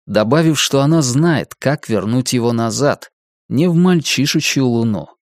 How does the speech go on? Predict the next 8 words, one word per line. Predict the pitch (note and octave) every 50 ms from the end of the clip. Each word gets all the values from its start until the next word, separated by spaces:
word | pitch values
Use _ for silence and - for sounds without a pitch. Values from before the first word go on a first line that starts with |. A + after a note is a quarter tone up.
| _ _ _
а | - - F#2+
в | G#2 G2+ -
этот | C3 D3 - - C3+ B2+ -
мир. | - A2+ A2 F#2+ D2+ - - - - _ _ _ _ _ _ _ _ _ _ _ _ _ _ _ _ -
И, | - -
разумеется, | A3+ G#3 G3+ F3+ E3+ F3 E3 D3 C3 C3 C#3 D3+ D3+ C#3+ - - - - C#3+ C#3+ C#3
она | C3 A#2+ A2+ A2 A2 A#2 A#2+ A#2+ A#2+ B2 -
знала. | G2+ G#2 A2+ A#2+ A2+ A2 G#2+ G#2 G2+ G2+ G2+ D2+ -